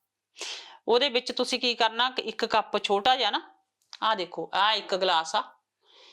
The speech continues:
ਇਹਦੇ ਵਿੱਚ ਤੁਸੀਂ ਆਹ ਪਾਣੀ ਮੈਂ ਦੇਖ ਲਓ ਕਿੰਨਾ ਕੁ ਪਾਇਆ ਹੋਇਆ।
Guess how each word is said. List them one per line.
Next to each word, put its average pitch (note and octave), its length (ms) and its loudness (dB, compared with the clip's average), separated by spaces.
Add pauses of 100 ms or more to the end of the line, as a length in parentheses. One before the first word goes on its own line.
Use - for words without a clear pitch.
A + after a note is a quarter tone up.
(300)
ਇਹਦੇ B3+ 280 2
ਵਿੱਚ A#3 220 0
ਤੁਸੀਂ A#3+ 340 0
ਆਹ A#3+ 140 4
ਪਾਣੀ G3+ 360 2
ਮੈਂ F#3+ 260 0
ਦੇਖ F3 240 -2
ਲਓ D#3 100 -4
ਕਿੰਨਾ D3+ 280 -4
ਕੁ D#3 80 -8
ਪਾਇਆ D#3 240 -2
ਹੋਇਆ। D#3 220 -6